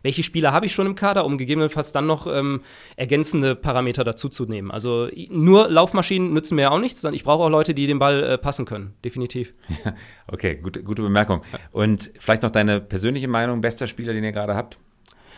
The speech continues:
Speaker 1: Bester Spieler, den wir gerade haben. Ich, ich glaube,
Speaker 2: Ist
Speaker 1: Dennis
Speaker 2: brandge-, brandgefährlich jetzt.
Speaker 1: Es ist brandgefährlich, aber ich glaube, Dennis Zakaria ist, äh, ein, ein Spieler, der im Moment, äh, sehr, sehr viel richtig macht und demzufolge auch, ähm,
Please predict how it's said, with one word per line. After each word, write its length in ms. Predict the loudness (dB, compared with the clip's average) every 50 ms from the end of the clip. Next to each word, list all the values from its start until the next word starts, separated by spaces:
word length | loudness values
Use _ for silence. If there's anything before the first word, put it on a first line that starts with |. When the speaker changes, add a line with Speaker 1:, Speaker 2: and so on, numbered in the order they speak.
| -20 -10 _
Speaker 1:
Bester 300 | -4 -4 -2 -2 -4 -4
Spieler, 340 | -4 -6 -6 -4 -2 0 0
den 160 | 0 0 -2
wir 80 | -2
gerade 240 | -2 -2 -2 -2 -2
haben. 260 | 0 -2 -2 -2 -6 -8
Ich, 180 | -10 -12 -12 -12
ich 80 | -10
glaube, 220 | -4 -4 -2 -2 0
Speaker 2:
Ist 40 | 2
Speaker 1:
Dennis 240 | 2 2 2 0
Speaker 2:
brandge-, 140 | -2 -6 -2
brandgefährlich 600 | -2 -2 -2 -2 -4 -6 -2 2 2 2 2 0 -4
jetzt. 240 | -8 -10 -4 -4 -2
Speaker 1:
Es 80 | 0
ist 140 | 0 0 0 0
brandgefährlich, 460 | -2 -2 -2 -2 -2 -2 -2 -2 0
aber 100 | -2 -2
ich 60 | 0
glaube, 240 | 0 0 0 0 0
Dennis 240 | 0 -2 -2 -2 -4
Zakaria 420 | -6 -6 -6 -6 -4 -2 0 0
ist, 240 | -2 -2 -6 -8 -10
äh, 260 | -8 -6 -4 -4 -4
ein, 180 | -4 -6 -6 -6
ein 120 | -8 -8
Spieler, 300 | -10 -6 -6 -2 0 0
der 300 | 0 0 0 0 0 0
im 80 | -2 -2
Moment, 520 | -2 -2 0 0 0 0 0 -2 -2 -4 -6
äh, 180 | -6 -6 -4
sehr, 180 | 0 2 2 2
sehr 80 | 2 0
viel 160 | 0 -2 -2
richtig 220 | -2 -2 -4 -2
macht 180 | -2 -2 -2 -2
und 160 | -4 -2 0
demzufolge 480 | 0 -2 -2 -4 -4 -2 -2 -2 0 -2
auch, 220 | -2 -4 -4 -6 -6 -6
ähm, 180 | -6 -6 -8